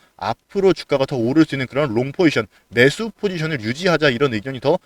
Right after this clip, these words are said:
많아졌기 때문에 공매도 포지션을 청산하고 롱 포지션, 롱 포지션은 앞으로 주가가 오른다는 포지션이기 때문입니다. 그런 롱 포지션으로 이제 다시 전환을 하는 그런 모습으로 보고 있다, 이겁니다.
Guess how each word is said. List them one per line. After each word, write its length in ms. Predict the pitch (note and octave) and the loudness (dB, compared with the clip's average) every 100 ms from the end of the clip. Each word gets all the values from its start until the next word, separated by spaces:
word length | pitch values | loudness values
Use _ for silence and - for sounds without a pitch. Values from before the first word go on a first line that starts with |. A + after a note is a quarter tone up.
| _ | _
많아졌기 540 | - A2 B2+ D3 B2+ C3+ | -2 0 2 -2 -4 -8
때문에 340 | - C3 C3+ | -6 -4 -4
공매도 320 | - A#2+ C3 | -6 -8 -10
포지션을 320 | - F3+ C3+ C#3 | -8 -6 -2 -2
청산하고 580 | F#3 F3+ D#3+ C#3+ G3+ - _ | -4 -2 0 4 2 2 _
롱 240 | G#2 C3+ E3+ | 0 0 2
포지션, 320 | C#3+ A2 A2+ | 2 2 -2
롱 140 | B2 | -2
포지션은 320 | D3+ F#3+ F#3+ B2+ | -2 -2 2 0
앞으로 240 | - C3+ | 0 -6
주가가 340 | - A#2+ C#3+ D#3+ _ _ | -8 0 0 0 _ _
오른다는 440 | A2+ E3 F#3+ F3+ | 2 4 4 2
포지션이기 340 | E3 C#3 B2 A2+ | 0 -2 -4 -4
때문입니다. 720 | A2 G2+ F#2+ G#2+ G#2 B2+ G3 - _ _ | -6 -8 -10 -6 0 0 0 -8 _ _
그런 300 | - C3 F3 - _ _ | -4 -2 -2 -6 _ _
롱 260 | G#2+ D#3+ F#3 | 0 0 0
포지션으로 640 | F#3+ F3 D#3 C3 D#3+ G3+ | -4 -2 -2 0 4 4
이제 320 | A#2+ B2 F3 G#3 _ _ | 4 2 2 0 _ _
다시 380 | - A2 C#3 F#3+ | -4 -2 0 -2
전환을 380 | - A#2 B2+ C3 | -4 -4 -2 0
하는 240 | E3 C#3 - | 0 -2 -10
그런 260 | - C3 C#3 | -4 -4 -2
모습으로 460 | A2 A2+ B2 F3 - _ | -6 -6 2 2 2 _
보고 360 | - A2+ C3+ E4 | -6 -2 2 2
있다, 420 | G2 - C#3 A#2 - | 0 0 2 2 -4
이겁니다. 480 | G#2 D#3 A2 A2 | -4 -4 -2 -6